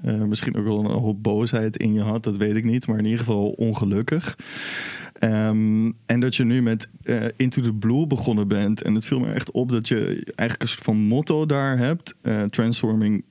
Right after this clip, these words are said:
pain into beauty." En het klinkt een beetje alsof je die transitie die je zelf doorgaan hebt, nu ook weer,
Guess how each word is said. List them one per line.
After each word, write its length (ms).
pain 500
into 380
beauty." 640
En 120
het 80
klinkt 260
een 60
beetje 260
alsof 300
je 260
die 340
transitie 840
die 140
je 140
zelf 320
doorgaan 540
hebt, 380
nu 300
ook 220
weer, 340